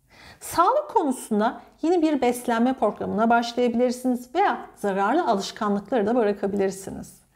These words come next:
Günlük işlerinizde bazı yüklerinizi hafif-, hafifletmeye başlayabilirsiniz.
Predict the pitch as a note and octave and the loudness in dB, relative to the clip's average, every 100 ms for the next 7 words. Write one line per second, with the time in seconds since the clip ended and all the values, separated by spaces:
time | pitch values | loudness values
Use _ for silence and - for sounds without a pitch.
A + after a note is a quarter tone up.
0 | - - - - - - A#3 B3+ A#4 - | -20 -20 -20 -20 -20 2 4 6 4 2
1 | - - G#3 F#3+ F#3+ F3+ - B3 - - | 0 -2 -2 -2 -4 -4 -2 -2 -4 -12
2 | - - G3 F3+ C4 A4+ G#4+ F4+ A#3 B3+ | -20 -8 -2 2 4 4 2 2 2 2
3 | D4+ C#4 A3+ G#3+ A#3+ D4+ D#4+ D#4+ - - | 2 0 0 0 -2 -2 0 -4 -8 -6
4 | C4+ D4 - A3 A3 A#3+ C#4 A#3 - A#3 | -2 -2 -2 -2 -2 0 2 2 0 0
5 | G#3+ G#3+ G#3 - F#3+ F3+ | 2 2 -2 -4 -8 -8